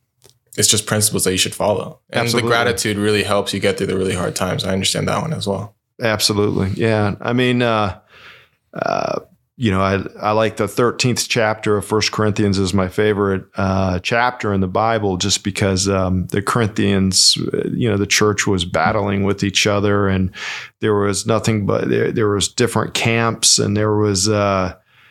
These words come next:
Speaker 2: uh, they were very contentious towards one another. No one was getting along, different tribes. And, and, um, uh, you know, and, and basically at the end of chapter thirteen, you know,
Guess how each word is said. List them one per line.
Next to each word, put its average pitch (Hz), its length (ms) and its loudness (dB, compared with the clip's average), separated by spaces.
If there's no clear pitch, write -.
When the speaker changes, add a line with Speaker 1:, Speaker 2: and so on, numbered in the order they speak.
Speaker 2:
uh, 50 340 -2
they - 100 0
were 113 120 2
very 117 240 2
contentious 110 640 2
towards 110 320 0
one 110 240 2
another. 110 680 2
No 107 180 0
one 113 240 2
was 101 160 2
getting 110 220 0
along, 120 1040 0
different 117 380 0
tribes. 107 800 0
And, 104 280 2
and, 101 460 0
um, 92 640 0
uh, - 220 -4
you 131 160 0
know, 107 200 2
and, 101 160 2
and 92 560 0
basically 104 560 2
at 92 120 0
the 110 140 0
end 101 180 2
of 92 240 0
chapter 107 380 2
thirteen, 101 800 2
you 104 140 0
know, 95 160 0